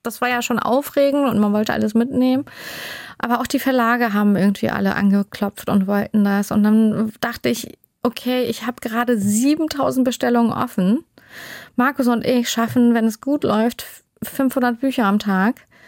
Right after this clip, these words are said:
Wie soll ich den Leuten gerecht werden?“ Und ich hatte einen riesen Berg von Aufgaben und diese, diese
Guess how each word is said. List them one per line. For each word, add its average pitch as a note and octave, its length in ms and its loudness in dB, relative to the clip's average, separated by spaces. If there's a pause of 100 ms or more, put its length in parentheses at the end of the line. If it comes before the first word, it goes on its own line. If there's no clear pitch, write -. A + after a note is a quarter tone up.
(520)
Wie B3+ 140 2
soll B3 220 2
ich A3+ 80 -2
den A#3 160 4
Leuten G#3+ 240 4
gerecht G3+ 380 2
werden?“ G3 180 2
Und G3 120 2
ich - 60 -10
hatte G#3 180 -4
einen A3+ 280 2
riesen D4+ 760 2
Berg C4+ 420 -4
von A#3 220 0
Aufgaben G#3 600 -2
und G#3+ 320 -2
diese, A3+ 440 0
diese A3+ 260 0